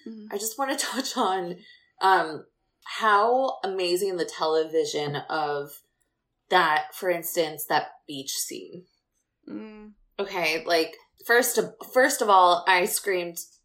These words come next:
Speaker 2: "Not the ring pop." Like, <laughs> that, <laughs> I, um, have to be honest that the thought did cross my mind once upon a time of, um,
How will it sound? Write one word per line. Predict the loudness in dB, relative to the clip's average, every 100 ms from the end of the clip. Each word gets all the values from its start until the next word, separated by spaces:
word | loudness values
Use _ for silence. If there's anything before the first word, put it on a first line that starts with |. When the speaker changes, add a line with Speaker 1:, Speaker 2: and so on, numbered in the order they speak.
| -2
Speaker 2:
"Not | 4 4 4
the | 0
ring | -2 -6 -10
pop." | -10 -6 -6 -6 -12 _ _
Like, | 0 2 4 2 -6 -6 -6 -6
<laughs> | _ -12 4
that, | 6 6 4 2 4 6 6 6 6 4
<laughs> | 2 0 -6 -12 -6 -2 -2 -2 -6 _ -20 -20 _
I, | 2 2 2 -2 -8 -10 -8
um, | -8 -8 -12 -16 -20 -14
have | 2 4 4
to | 0
be | 0
honest | 2 2 0 -2
that | -4 -4
the | -6 -8 -2
thought | 2 2 0 -6
did | -6 -6 -8
cross | -8 0 0 0 -4
my | -4 -2
mind | -2 -2 -4 -10 -12 -14 -16 _ -14
once | 4 4 6 2
upon | 2 0
a | -2
time | -4 -4 -2 -4 -6 -10 -12 -20 _ _ 4
of, | 8 8 6 -2 -2
um, | 0 2 0 -6